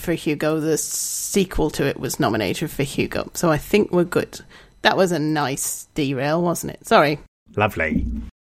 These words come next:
Speaker 2: I still don't think that winning a Hugo for Best Series is the same as winning a Hugo for something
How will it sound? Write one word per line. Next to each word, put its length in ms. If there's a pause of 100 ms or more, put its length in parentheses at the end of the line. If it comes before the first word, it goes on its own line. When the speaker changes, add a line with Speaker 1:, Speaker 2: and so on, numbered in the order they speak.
(220)
Speaker 2:
I 100
still 240
don't 320
think 420
that 140
winning 320
a 60
Hugo 480
for 140
Best 260
Series 480
is 160
the 100
same 340
as 100
winning 280
a 60
Hugo 380
for 60
something 480